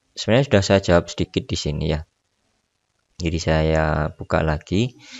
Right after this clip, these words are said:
Sejauh ini saya belum menemukan memang untuk Excel yang bisa membagi waktu dengan custom formatnya adalah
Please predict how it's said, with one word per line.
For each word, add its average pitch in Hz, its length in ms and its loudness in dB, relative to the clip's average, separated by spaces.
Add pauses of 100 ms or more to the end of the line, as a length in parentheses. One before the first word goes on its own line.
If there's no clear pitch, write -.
(480)
Sejauh 101 240 4
ini 120 80 4
saya 139 240 6
belum 113 240 4
menemukan 113 400 2
memang 92 480 0
untuk 92 160 0
Excel 107 240 -2
yang 101 160 0
bisa - 160 0
membagi 85 400 0
waktu 90 320 2
dengan 82 320 -2
custom 85 320 -2
formatnya 87 480 -2
adalah 82 480 -4